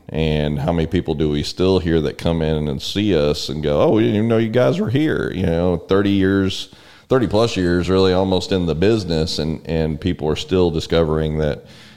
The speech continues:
we're the second largest screen print and embroidery company here in the, in the area. So it's funny to still see those customers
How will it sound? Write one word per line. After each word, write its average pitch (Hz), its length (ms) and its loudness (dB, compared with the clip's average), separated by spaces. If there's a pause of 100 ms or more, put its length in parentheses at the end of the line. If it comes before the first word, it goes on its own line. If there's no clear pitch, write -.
(140)
we're 82 180 0
the 78 100 -2
second 80 340 -2
largest 76 380 0
screen 80 280 -2
print 82 240 0
and 76 100 -4
embroidery 78 440 0
company 73 440 -2
here 78 300 -2
in 76 180 -2
the, 71 380 -4
in 80 100 -4
the 73 140 -2
area. 80 340 0
So 73 560 0 (420)
it's - 180 -2
funny 107 320 0
to 78 100 -4
still 85 280 0
see 92 180 0
those 78 200 0
customers 73 800 -4